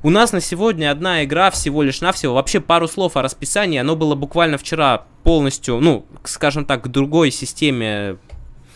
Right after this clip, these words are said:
составления этого расписания пришли мы вместе с командами.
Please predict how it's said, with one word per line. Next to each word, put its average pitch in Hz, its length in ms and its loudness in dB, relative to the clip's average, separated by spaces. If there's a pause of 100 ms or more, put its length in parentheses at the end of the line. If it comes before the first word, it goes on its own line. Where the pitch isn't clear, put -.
(280)
составления 135 760 0
этого 113 200 -6
расписания 113 640 -4
пришли 107 500 -2
мы 107 280 -4
вместе 110 320 -8
с - 80 -12
командами. 147 680 -2